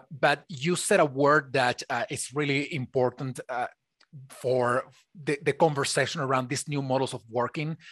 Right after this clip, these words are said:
and that is belonging, right? Um, companies generally, even in the past,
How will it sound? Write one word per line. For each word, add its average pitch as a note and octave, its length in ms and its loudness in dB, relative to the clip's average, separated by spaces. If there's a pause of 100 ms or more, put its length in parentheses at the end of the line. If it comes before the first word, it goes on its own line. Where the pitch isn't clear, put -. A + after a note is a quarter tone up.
(240)
and C3 260 0
that C3+ 240 2
is C3 200 -2
belonging, A2 800 -2 (480)
right? C3+ 500 0
Um, A#2+ 400 0 (460)
companies F#3 480 4
generally, C3+ 720 0
even E3 260 0
in D3+ 80 -2
the B2+ 120 2
past, C3 500 0